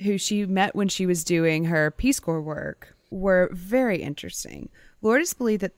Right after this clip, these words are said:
thirteen-year-old Z was doomed and focused her maternal efforts on her newborn, who seemed healthier, leaving Z to be malnourished, wasting away on a urine and feces-soaked piece of cardboard,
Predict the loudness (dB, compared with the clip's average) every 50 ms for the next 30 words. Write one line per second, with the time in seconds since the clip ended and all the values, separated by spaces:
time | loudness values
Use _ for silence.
0 | _ 2 2 2 2 0 0 0 2 2 0 0 -2 -2 -4 -4 -4 -4 -4 -6
1 | -6 -6 -6 -6 -6 -4 -2 -2 0 -2 -2 -4 -10 -16 -16 -16 -18 -20 _ -20
2 | -20 -20 -8 -4 -2 -2 2 2 2 2 2 0 -2 0 0 0 0 0 0 -2
3 | 0 0 -2 -2 -4 -6 -4 -2 -2 -4 -2 -2 -2 0 2 2 4 4 2 2
4 | 0 -2 -4 -6 -8 -8 -6 -6 -6 -4 -2 -2 -2 -2 -2 -4 -4 -4 -4 -4
5 | -8 -10 -10 -12 -16 -18 _ -20 -14 -6 -2 0 2 4 4 4 4 2 2 -2
6 | -2 -2 -2 -4 -6 -8 -8 -6 -4 -2 0 0 0 -2 -4 -8 -14 -20 -18 -10
7 | -4 -2 0 0 0 0 0 0 0 0 0 0 -2 -2 -4 -8 -12 -14 -14 -16
8 | -16 -8 -4 -2 0 0 0 -2 -2 0 0 0 0 -2 -2 -4 -4 -4 -6 -8
9 | _ -18 -20 -20 -20 -20 -8 -4 0 2 2 2 2 0 0 2 2 2 2 2
10 | 2 0 0 -2 -4 -4 -4 -4 -4 -4 -4 -6 -4 -2 -2 -2 -2 -4 -8 -12
11 | -8 -6 -6 -4 -4 -6 -8 -8 -8 -6 -4 -4 -4 -4 -6 -6 -6 -6 -6 -8